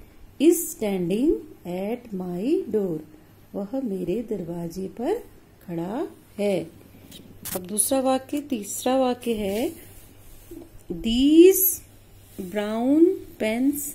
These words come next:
in my pocket are very cheap"। तो अब हमने इसको कैसे बांटा है? these, these determiner हो गया, Brown adjective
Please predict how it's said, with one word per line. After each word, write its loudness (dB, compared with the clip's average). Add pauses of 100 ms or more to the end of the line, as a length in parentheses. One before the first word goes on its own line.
(880)
in 6
my 0 (140)
pocket -2 (360)
are -4 (160)
very 4
cheap"। -4 (1120)
तो -12
अब -2
हमने -2
इसको -8
कैसे -4
बांटा -6
है? -2
these, -2 (920)
these -4
determiner -2
हो 2
गया, 0 (1200)
Brown 0
adjective -2